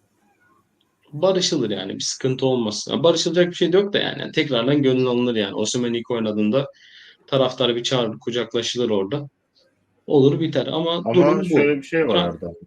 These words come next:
Speaker 2: Galatasaray taraftarı,
Speaker 1: Tabii.
Speaker 2: e, bu tarz şeyleri çok iyi yönetiyor. Yani Icardi'yi tezahürat yaptıktan sonra Osimhen'in üstüne hemen yaptılar. Ben çok iyi hatırlıyorum.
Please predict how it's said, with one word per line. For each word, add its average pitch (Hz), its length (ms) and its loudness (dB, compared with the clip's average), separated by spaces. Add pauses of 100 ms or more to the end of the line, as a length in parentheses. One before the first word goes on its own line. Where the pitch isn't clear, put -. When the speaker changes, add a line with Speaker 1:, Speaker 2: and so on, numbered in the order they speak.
(140)
Speaker 2:
Galatasaray 120 540 0
taraftarı, 120 720 -2 (140)
Speaker 1:
Tabii. 98 100 -4
Speaker 2:
e, 95 540 -6
bu 117 80 -12
tarz 113 220 0
şeyleri 113 240 -6
çok - 260 -12
iyi 98 60 -6
yönetiyor. 78 420 -10 (200)
Yani 90 380 -4
Icardi'yi 117 560 -4
tezahürat 110 400 0
yaptıktan 110 460 -6
sonra 110 260 -8
Osimhen'in 104 420 -8
üstüne 98 280 -12
hemen 82 260 -6
yaptılar. 80 420 -16
Ben 85 80 -12
çok - 260 -20
iyi 85 40 -12
hatırlıyorum. 80 520 -20